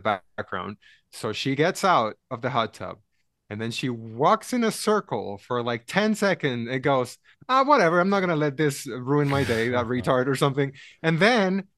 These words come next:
Speaker 1: she lays on the edge of the hot tub with her back towards where the thing was and just closes her eyes. Just, "I'm just gonna relax with my eyes closed here."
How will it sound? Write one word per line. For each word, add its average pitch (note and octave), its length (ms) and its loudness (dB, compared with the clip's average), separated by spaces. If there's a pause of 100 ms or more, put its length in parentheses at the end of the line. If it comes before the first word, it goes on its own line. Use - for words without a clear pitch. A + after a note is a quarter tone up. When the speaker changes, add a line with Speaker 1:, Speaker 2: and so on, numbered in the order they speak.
Speaker 1:
she G3+ 360 -2
lays G3+ 460 4
on F3+ 120 2
the D#3+ 160 2
edge D#3+ 220 2
of D#3 100 -4
the D3+ 80 0
hot D3 260 0
tub G2 240 -6 (400)
with A#2+ 180 -6
her B2 160 2
back F3 380 4
towards G3+ 360 2
where F3 140 0
the E3 140 0
thing F3 300 -2
was C3 420 0 (100)
and G3 120 -4
just G#3+ 320 -6
closes G3+ 500 -4
her G#3 140 0
eyes. G2+ 480 -4
Just, D#3+ 360 -10
"I'm G#3+ 180 -4
just F#3 160 -6
gonna F#3 180 -4
relax E3+ 500 -4
with D#3 120 -6
my D3+ 160 -4 (120)
eyes C#3+ 140 -4
closed C3 340 -6
here." F#2+ 380 -4